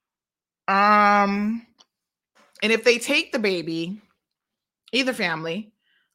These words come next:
will they allow the baby to go and visit her in prison so that the child gets to know who her mother is? Okay, November,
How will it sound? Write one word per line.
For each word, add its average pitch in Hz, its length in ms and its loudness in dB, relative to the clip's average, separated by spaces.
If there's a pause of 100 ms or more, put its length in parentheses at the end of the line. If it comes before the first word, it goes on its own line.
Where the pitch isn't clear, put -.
(120)
will 220 220 -2
they 226 160 0
allow 214 840 2 (280)
the 196 100 -6
baby 196 320 0
to 214 100 -16
go 220 80 -4
and 190 180 -4
visit 185 280 -2
her 208 140 -4
in 190 100 -4
prison 254 520 -6 (760)
so 214 220 -4
that 202 160 -2
the 196 80 -2
child 202 420 0
gets 196 220 -6
to 202 80 -6
know 185 520 -2
who 202 200 -8
her 214 140 -4
mother 170 320 0
is? 359 480 -6 (1700)
Okay, 185 640 -2
November, 277 760 -2